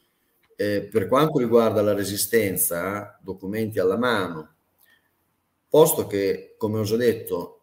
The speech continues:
tutti i fenomeni hanno avuto l'entusiasmo di una parte di popolazione e quindi è giusto rispettare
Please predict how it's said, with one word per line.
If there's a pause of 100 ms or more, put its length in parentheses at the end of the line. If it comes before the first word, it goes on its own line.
(360)
tutti
i
fenomeni (460)
hanno
avuto
l'entusiasmo
di
una
parte
di
popolazione
e
quindi
è
giusto
rispettare